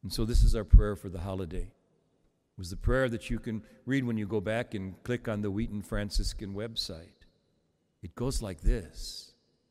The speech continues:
and it is a prayer for not independence, interde-, interdependence. It is a prayer for the coming of the kingdom.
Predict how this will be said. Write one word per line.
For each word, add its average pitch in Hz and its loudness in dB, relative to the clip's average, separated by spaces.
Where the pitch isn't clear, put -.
and 85 -14
it 95 -10
is 95 -4
a 92 -8
prayer 120 2
for 95 -8
not 95 -4
independence, 135 -4
interde-, 123 -4
interdependence. 80 0
It 87 -12
is - 2
a - -10
prayer 113 6
for - -20
the - -16
coming 101 -2
of 92 -6
the 90 -10
kingdom. 85 -8